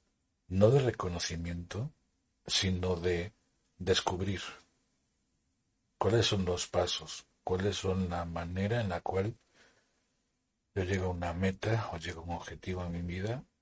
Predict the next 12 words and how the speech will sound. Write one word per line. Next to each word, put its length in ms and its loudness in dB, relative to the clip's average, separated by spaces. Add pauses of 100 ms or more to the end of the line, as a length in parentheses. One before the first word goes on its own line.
(120)
y 100 -10
cuáles 320 0
son 180 0
los 120 -2
siguientes 420 -6
pasos 400 -4
que 100 -6
tengo 300 -8
que 280 -6 (340)
pasar 480 8
o 100 2
vivenciar. 760 -4